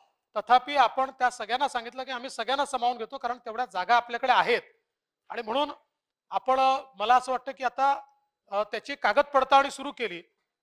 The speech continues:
त्या पडताळणीमध्ये आपण जेवढे कागदाची पडताळणी झाली त्यांना आपण already आदेशही दिले आहेत. उर्वरित लोकांची पडताळणी चाललेली आहे,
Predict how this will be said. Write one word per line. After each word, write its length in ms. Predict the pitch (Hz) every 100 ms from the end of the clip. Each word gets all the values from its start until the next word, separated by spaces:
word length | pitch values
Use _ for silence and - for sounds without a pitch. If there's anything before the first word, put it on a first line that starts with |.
| _ -
त्या 100 | 247
पडताळणीमध्ये 720 | 247 226 240 254 269 254 254
आपण 440 | 214 - 254 254 240 _ _ _ _ _ 160
जेवढे 340 | 202 214 277 294 302 _ _ -
कागदाची 420 | 208 214 254 294
पडताळणी 440 | - 233 262 269
झाली 200 | 247 262
त्यांना 280 | 277 247 262
आपण 220 | 254 269
already 360 | 254 233 247 277
आदेशही 400 | 226 269 269 311
दिले 200 | 269 202
आहेत. 120 | 180 - _ _ _ _ _ _
उर्वरित 400 | - 220 277 302
लोकांची 360 | 277 269 277 277
पडताळणी 480 | - 240 240 262 262
चाललेली 460 | - 226 254 240
आहे, 120 | 185